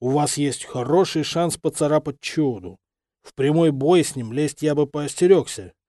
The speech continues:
Всё же у него скорострелки и числом поболее, а у вас брони, считай, что нету.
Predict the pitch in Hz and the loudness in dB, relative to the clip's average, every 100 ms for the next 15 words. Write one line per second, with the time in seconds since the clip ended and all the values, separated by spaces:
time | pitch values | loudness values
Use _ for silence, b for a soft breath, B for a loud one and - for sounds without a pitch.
0 | _ _ - 143 131 135 131 131 127 - | _ _ -4 0 2 2 2 0 -4 -6
1 | 135 110 - 139 156 147 104 95 95 - | -6 -6 -6 -2 -2 -2 -8 -16 -12 -12
2 | - 147 143 143 131 139 135 117 - _ | -6 -2 -2 -4 -2 0 0 -2 -12 _
3 | _ - 113 110 131 165 135 120 127 160 | _ -4 0 2 4 2 2 0 -2 -6
4 | - 117 139 - - 127 113 90 95 | -6 -8 -8 -8 -8 -8 -8 -12 -16